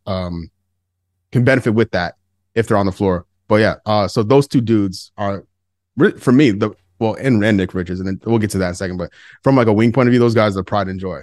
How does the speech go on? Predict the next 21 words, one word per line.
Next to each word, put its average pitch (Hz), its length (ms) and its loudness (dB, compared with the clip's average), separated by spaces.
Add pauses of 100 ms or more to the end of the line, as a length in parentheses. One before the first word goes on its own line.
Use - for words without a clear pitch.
(140)
Like, 98 100 0
I'm 113 120 2
so 131 160 2
happy 107 280 2
these 95 180 -4
guys 95 220 -4
are, 92 220 -10
are 104 100 -2
doing 107 260 0
so 95 160 -4
well 90 220 -6
'cause - 180 -12
Thor, 113 480 2 (840)
again, 95 260 -2
second 120 320 0
round 107 200 2
pick, 147 260 4
another 113 280 -2
similar 113 300 0
to 107 60 0
McDaniels. 107 580 0